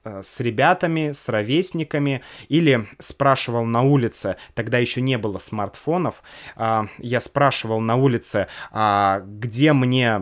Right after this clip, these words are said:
не знаю, найти кафе, ресторан, автобусную остановку, люди отвечали мне на отличном русском языке, никаких проблем, всё вот так. Поэтому Львов — это супер город, очень красивый, очень классный город.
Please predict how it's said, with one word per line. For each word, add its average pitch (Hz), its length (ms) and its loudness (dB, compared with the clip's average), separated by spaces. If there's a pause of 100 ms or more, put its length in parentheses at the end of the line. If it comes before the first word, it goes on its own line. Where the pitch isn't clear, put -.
не 107 120 -6
знаю, 98 260 -4
найти 120 420 0
кафе, 120 880 2
ресторан, 117 840 2
автобусную 113 680 -4
остановку, 131 580 0 (280)
люди 175 360 0
отвечали 131 680 0
мне 123 280 0
на 120 540 -2 (400)
отличном 120 800 -2
русском 113 360 -6
языке, 107 640 -4
никаких 117 760 -2
проблем, 113 600 -6 (220)
всё - 420 -6
вот 104 300 -8
так. 87 340 -12 (160)
Поэтому 104 360 -10
Львов — 131 560 4 (300)
это 123 240 -2
супер 120 520 0
город, 90 420 -4
очень 147 340 4
красивый, 139 500 0
очень 139 380 2
классный 95 460 -6
город. 87 340 -10